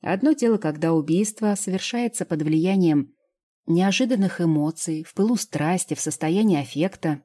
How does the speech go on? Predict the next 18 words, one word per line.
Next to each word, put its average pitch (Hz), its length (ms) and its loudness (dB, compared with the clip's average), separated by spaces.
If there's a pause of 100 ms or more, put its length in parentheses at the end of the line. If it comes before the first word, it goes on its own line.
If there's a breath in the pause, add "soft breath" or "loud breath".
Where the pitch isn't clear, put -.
(160)
и 131 220 -8
совсем 151 520 -4
другое, 180 400 -2
когда 123 380 -8
убийца 180 520 -2
идет 170 300 -2
на 143 240 -2
запланированное 165 880 0
преступление, 139 960 -6 (120)
уже 190 260 -4
четко - 440 -4
представляя 143 600 -4
себе, 170 320 -4
каким 185 560 -2
образом 156 640 -4 (420)
он 160 180 2
совершит 165 480 -2
задуманное, 147 680 -4